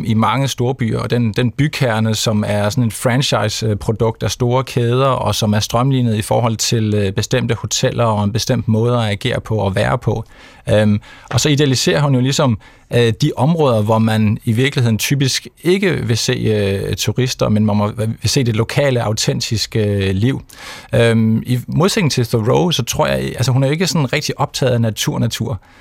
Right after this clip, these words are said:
Øh, indimellem har hun noget, der ligner rigtig natur og sådan oplevelser, i, som, som man vil se det hos en Thoreau,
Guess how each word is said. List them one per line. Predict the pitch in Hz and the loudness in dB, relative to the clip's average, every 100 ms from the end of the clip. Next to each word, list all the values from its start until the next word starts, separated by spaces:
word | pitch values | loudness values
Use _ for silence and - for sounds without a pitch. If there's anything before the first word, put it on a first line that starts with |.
| - - | -8 0
Øh, | 117 110 110 107 110 | 2 4 2 2 2
indimellem | 139 139 131 | 2 2 2
har | 143 | 0
hun | 143 127 | 0 0
noget, | 120 | 0
der | 127 | 0
ligner | 120 135 139 110 110 | 0 0 0 0 -2
rigtig | 127 131 | -4 -2
natur | 117 - 131 | -2 0 -2
og | 117 | -2
sådan | 120 117 - | -2 -2 -2
oplevelser, | 123 117 110 - | -4 -2 -2 -2
i, | 107 107 | -2 -4
som, | - 107 107 | -2 -2 0
som | 113 | 0
man | 107 | 2
vil | 104 | 0
se | 104 131 | 0 -2
det | 120 | -2
hos | 107 | -2
en | - 104 | -2 -2
Thoreau, | - 107 110 | -2 0 2